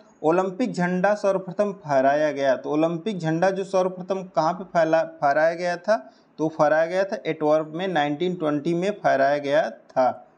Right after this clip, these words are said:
नेक्स्ट क्वेश्चन, एक राउंड रॉबिन प्रति-, प्रतियोगिता जिसमें आठ टीमें भाग ले रही हैं,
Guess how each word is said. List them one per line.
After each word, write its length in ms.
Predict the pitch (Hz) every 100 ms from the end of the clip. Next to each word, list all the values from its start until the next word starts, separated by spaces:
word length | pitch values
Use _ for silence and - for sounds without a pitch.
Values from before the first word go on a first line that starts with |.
| _ -
नेक्स्ट 240 | 139 151
क्वेश्चन, 400 | 175 170 - 220 262 - _ _ _ _ _ _ _ _ _ _ _ _ - - - _ _ _ _ _ -
एक 260 | 185 214 185
राउंड 300 | 175 226 196
रॉबिन 260 | 202 202 214
प्रति-, 560 | 185 175 180 180 -
प्रतियोगिता 960 | 160 156 180 175 175 180 190 135 - - _
जिसमें 460 | 131 151 185 202 -
आठ 360 | 151 180 180
टीमें 500 | 175 165 175 196 196 - _ _ _ _ _ _ _ _ _ _ _ _ _ _ _ _ _ _ _ _ _ _ _ _
भाग 440 | 120 107 131 160 180
ले 260 | 175 180
रही 300 | 175 147 151
हैं, 320 | 147 165 214